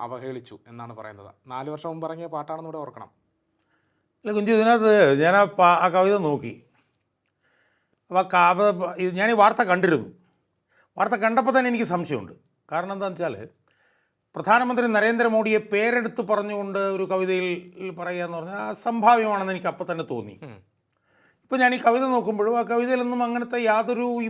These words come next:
Speaker 2: പറഞ്ഞ പോലെ, പരോക്ഷമായിട്ടുള്ള പരാമർശം പോലും ഉള്ളതായിട്ട് കണ്ടില്ല. ഇപ്പോൾ റാപ്പർ വേടൻ്റെ കവിതകളെന്നൊക്കെ പറഞ്ഞാൽ തന്നെ എല്ലാം തന്നെ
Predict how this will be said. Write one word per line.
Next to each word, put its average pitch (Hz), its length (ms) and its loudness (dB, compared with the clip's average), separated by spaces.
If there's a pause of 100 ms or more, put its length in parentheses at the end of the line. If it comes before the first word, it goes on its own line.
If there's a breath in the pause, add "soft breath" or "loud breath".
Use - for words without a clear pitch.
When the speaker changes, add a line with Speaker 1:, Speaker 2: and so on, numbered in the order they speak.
(100)
Speaker 2:
പറഞ്ഞ 226 200 -4
പോലെ, 226 120 -2 (200)
പരോക്ഷമായിട്ടുള്ള 247 960 2 (120)
പരാമർശം 214 520 -2
പോലും 120 200 -10 (360)
ഉള്ളതായിട്ട് 180 380 -8
കണ്ടില്ല. 101 260 -16 (1080)
ഇപ്പോൾ 220 180 -2
റാപ്പർ 233 280 2
വേടൻ്റെ 247 400 2
കവിതകളെന്നൊക്കെ 233 640 0
പറഞ്ഞാൽ 220 240 -2
തന്നെ 226 180 -2
എല്ലാം 240 260 2
തന്നെ 226 160 -4